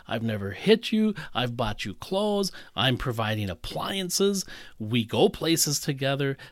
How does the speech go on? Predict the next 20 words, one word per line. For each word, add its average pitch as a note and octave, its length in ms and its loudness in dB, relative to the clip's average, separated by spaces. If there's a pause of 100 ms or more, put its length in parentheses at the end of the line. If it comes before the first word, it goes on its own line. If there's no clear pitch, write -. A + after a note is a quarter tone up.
there's A2 360 -2
no C#3+ 420 6
other C3+ 320 2
woman," G#3+ 560 2 (920)
which A#2 240 -8
all A3 180 -2
those B3+ 180 -2
things A2 260 -4
are F#2 80 -8
good, F2 280 -12 (640)
but C3+ 100 -2
it D#3 40 -2
was D3+ 140 -4
all F#3 260 -2
without F#3 340 -4
love. - 420 -6 (480)
Without E3 360 2
any F3+ 320 2
internal D3+ 800 0
affection. G2 640 -10